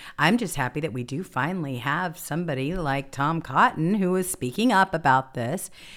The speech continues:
and he's calling for the G O P senators to filibuster the N D double A until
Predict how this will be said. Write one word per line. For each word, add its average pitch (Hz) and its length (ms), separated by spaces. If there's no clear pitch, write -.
and 165 100
he's 202 180
calling 208 400
for 170 120
the 147 80
G 160 220
O 147 80
P 147 180
senators 156 600
to 139 100
filibuster 156 760
the 143 100
N 156 320
D 143 260
double 131 340
A 135 180
until 190 960